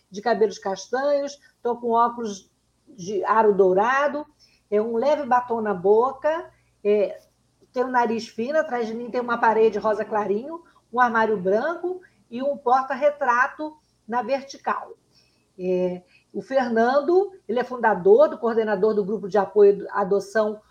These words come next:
Amor Maior, lá de Itaúna, Minas Gerais, onde ele vive. Ele é pai de Nathalie, de seis anos, e que foi adotada por ele e seu companheiro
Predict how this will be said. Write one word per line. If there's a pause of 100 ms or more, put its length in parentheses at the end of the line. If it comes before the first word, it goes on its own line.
(120)
Amor
Maior,
lá
de
Itaúna,
Minas
Gerais, (420)
onde
ele
vive. (240)
Ele
é
pai
de
Nathalie, (340)
de
seis
anos,
e
que
foi
adotada
por
ele
e
seu
companheiro